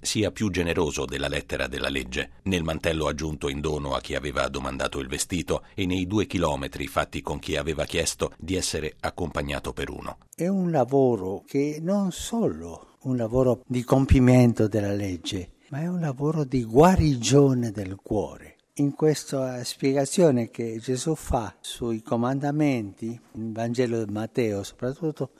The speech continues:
Speaker 2: c'è un cammino di guarigione, un cuore ferito dal peccato originale.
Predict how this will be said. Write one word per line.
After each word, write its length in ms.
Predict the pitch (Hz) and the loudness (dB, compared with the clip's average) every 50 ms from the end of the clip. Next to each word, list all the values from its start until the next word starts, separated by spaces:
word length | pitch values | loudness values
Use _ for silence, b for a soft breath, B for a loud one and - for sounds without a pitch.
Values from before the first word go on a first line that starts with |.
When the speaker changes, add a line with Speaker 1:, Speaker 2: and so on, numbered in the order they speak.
| b b | b b
Speaker 2:
c'è 360 | - - - 143 147 143 - - - | -12 -6 -4 -4 -4 -4 -6 -10 -10
un 300 | 180 185 185 180 180 175 | -8 -8 -6 -8 -10 -12
cammino 680 | - - 175 151 143 143 151 175 180 180 180 180 170 | -2 0 0 0 0 -2 -4 -4 -4 -6 -6 -8 -8
di 260 | 156 135 131 131 120 | -10 -8 -10 -10 -10
guarigione, 1400 | 110 104 113 131 135 131 127 117 117 113 107 98 95 90 92 110 107 92 85 80 80 87 85 85 85 - _ _ _ _ _ _ | -8 -6 -4 -4 -4 -4 -6 -8 -10 -12 -12 -14 -16 -18 -16 -16 -14 -14 -16 -18 -20 -20 -20 -20 -20 -20 _ _ _ _ _ _
un 220 | 156 156 156 156 143 | -8 -6 -6 -6 -8
cuore 420 | - - 165 170 165 156 151 - - | -4 0 2 2 2 0 -2 -6 -8
ferito 1120 | - - - - - 139 135 135 147 143 131 - _ _ _ - - - - - - - - - | -12 -16 -10 -4 -2 -2 0 0 -2 -2 -4 -6 _ _ _ -6 -4 -2 -4 -4 -4 -8 -14 -12
dal 260 | 123 101 104 107 104 | -10 -8 -6 -6 -6
peccato 460 | - 110 107 - - 113 113 - 113 | -6 -8 -6 -2 -2 -2 -2 -2 -4
originale. 720 | 104 101 107 101 98 107 113 117 123 120 117 113 113 - | -4 -4 -6 -4 -4 -2 -2 -2 -2 -2 -4 -6 -8 -10